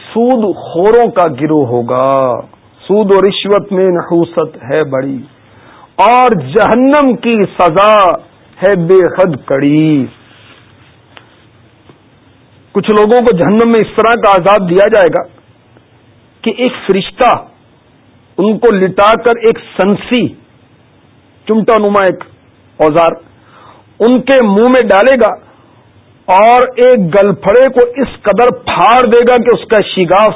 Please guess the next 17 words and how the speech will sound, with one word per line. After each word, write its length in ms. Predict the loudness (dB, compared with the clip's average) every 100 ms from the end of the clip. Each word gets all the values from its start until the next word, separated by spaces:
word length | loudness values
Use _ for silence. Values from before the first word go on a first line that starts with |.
| -2
سر 120 | -4
کے 220 | -2 -6
پچھلے 560 | -6 -8 -4 -4 -2 -6
حصے 260 | -4 -4
تک 220 | -4 -6
پہنچ 240 | -4 -4 -4
جائے 160 | -6
گا۔ 200 | -8 _ -20 _ _ _ _ _ _
اسی 220 | -8 -6
طرح 360 | -2 2 2 0 -4 -20 -20 -20 -20 -20 -20 _ _ _
دوسرے 760 | -14 -4 -4 -2 2 4 4 2 -4 _ _ _ _ _ _ _ _ _ _ _ _ _ -6
گل 220 | -2 -2
پھڑے 320 | 0 2 2
کو 160 | 2 0
پھاڑے 280 | 0 0 0
گا، 280 | -4 -8 _ _ _ _ _ _ _ _ _ _ _ _ -14
جب 280 | -2 -2